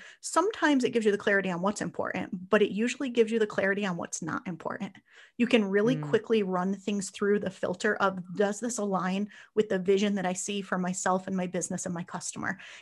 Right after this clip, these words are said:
Speaker 1: And if it's a no, you know that's something that you could eliminate off your plate. And so we
Speaker 2: Mm.
Speaker 1: always start there. And then the next
Speaker 2: Yeah.
Speaker 1: logical question is, okay, what's the biggest, most impactful thing that we can do next in the next ninety days that's gonna start to make that a reality?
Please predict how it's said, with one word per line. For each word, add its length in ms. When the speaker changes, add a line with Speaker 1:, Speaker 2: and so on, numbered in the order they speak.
Speaker 1:
And 160
if 100
it's 140
a 60
no, 480
you 160
know 200
that's 220
something 300
that 80
you 80
could 120
eliminate 460
off 220
your 80
plate. 340
And 180
so 120
we 220
Speaker 2:
Mm. 100
Speaker 1:
always 340
start 400
there. 580
And 160
then 220
the 80
next 460
Speaker 2:
Yeah. 60
Speaker 1:
logical 440
question 560
is, 400
okay, 280
what's 340
the 120
biggest, 540
most 240
impactful 600
thing 340
that 160
we 120
can 220
do 140
next 500
in 140
the 60
next 280
ninety 320
days 380
that's 160
gonna 200
start 380
to 100
make 220
that 140
a 80
reality? 560